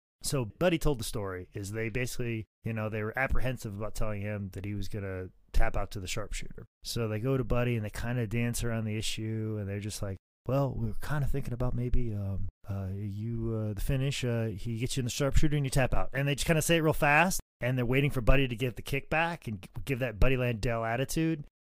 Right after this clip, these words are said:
And Buddy sensed that, and Buddy goes, "Hold on, what? You want me to tap out to the sharpshooter? All right, I'm gonna tap out to the sharpshooter under one condition.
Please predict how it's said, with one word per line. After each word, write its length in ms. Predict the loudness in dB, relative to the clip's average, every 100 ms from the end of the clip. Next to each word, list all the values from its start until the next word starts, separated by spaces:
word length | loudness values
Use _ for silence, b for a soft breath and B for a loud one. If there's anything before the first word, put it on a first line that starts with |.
| _ -4
And 180 | -4
Buddy 220 | 0 0 2
sensed 340 | 0 -2 0
that, 300 | 0 0 0
and 120 | -4
Buddy 260 | -2 -2 -2
goes, 340 | -4 -6 -8 -14 _
"Hold 200 | 2 4
on, 140 | 4 0
what? 180 | -4 -6 _ -6
You 140 | -2
want 200 | 0 0
me 380 | -2 -2 -2 -4 -10 -20 -20 _ _ _ _ -4
to 100 | -2
tap 300 | 2 4 8
out 180 | 6 6
to 100 | 0
the 80 | 0
sharpshooter? 680 | -2 0 2 2 -2 -6 -8 -10 -12 -18 -20 _ _ _ -16 -4
All 120 | -2
right, 180 | -2 -4 -16 _ _ _ _ -10
I'm 160 | -6 -4
gonna 120 | -4
tap 280 | -2 -2 -2
out 140 | -2
to 80 | -2
the 80 | -4
sharpshooter 680 | -4 -4 -2 -2 -4 -10 -12
under 260 | -8 -6 -6
one 400 | -6 -2 -2 -2
condition. 540 | -4 -6 -4 -6 -6